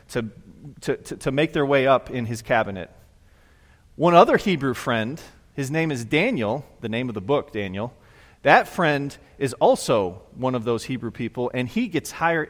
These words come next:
even above these three friends. And as the story goes,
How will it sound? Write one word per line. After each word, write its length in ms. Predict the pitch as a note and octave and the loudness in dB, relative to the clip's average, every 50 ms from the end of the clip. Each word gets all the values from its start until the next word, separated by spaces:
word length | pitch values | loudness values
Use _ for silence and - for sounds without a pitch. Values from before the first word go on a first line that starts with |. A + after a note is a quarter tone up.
| - | -8
even 260 | - F3+ F#3 A3+ G#3+ F3+ | -8 -8 -6 -4 -4 -2
above 260 | D3 C3 E3 D3+ C#3 | -2 0 -2 -2 -2
these 160 | D3+ C#3 - | -4 -8 -8
three 220 | - - E3 C#3+ | -8 -6 -6 -6
friends. 640 | B2+ - - G3+ G3 E3+ A#2 D#2+ D2+ - - - - - _ _ - _ _ _ _ _ _ _ _ - | -6 -6 -4 -4 -2 -2 -4 -8 -12 -16 -18 -20 -20 -20 _ _ -20 _ _ _ _ _ _ _ _ -4
And 140 | - C#3+ D3 | -2 2 4
as 240 | D#3+ F3+ A3+ G#3+ - | 4 4 4 2 0
the 80 | F#3 | -4
story 380 | D#3 - - G3 F#3+ F3+ E3 C#3+ | -6 -2 0 2 2 4 2 2
goes, 560 | B2+ E3 D#3+ C#3+ B2+ B2 B2+ B2 - - - | 2 4 4 4 4 2 -2 -4 -8 -14 -16